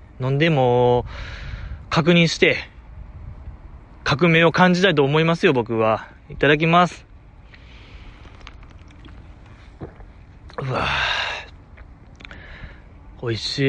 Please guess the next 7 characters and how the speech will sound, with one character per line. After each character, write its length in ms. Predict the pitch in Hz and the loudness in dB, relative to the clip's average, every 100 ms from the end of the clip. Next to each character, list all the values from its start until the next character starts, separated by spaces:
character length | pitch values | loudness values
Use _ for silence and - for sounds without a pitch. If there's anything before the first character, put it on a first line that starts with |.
| 139 147 160 165 | 4 4 4 2
い。 20 | |
革 220 | - 147 | 2 2
命！ 420 | 262 294 269 156 - - - - - - - - - - - - - - - - - - - - - 160 160 - | 4 6 4 2 -2 -18 -20 -20 -20 -20 -20 -20 -20 -20 -20 -20 -20 -20 -20 -18 -18 -16 -16 -18 -18 -12 -12 0
革 240 | 196 190 | 2 4
命、 220 | 196 180 175 | 6 4 2
革 240 | 160 185 | 2 4
命。 400 | 180 160 147 | 4 4 2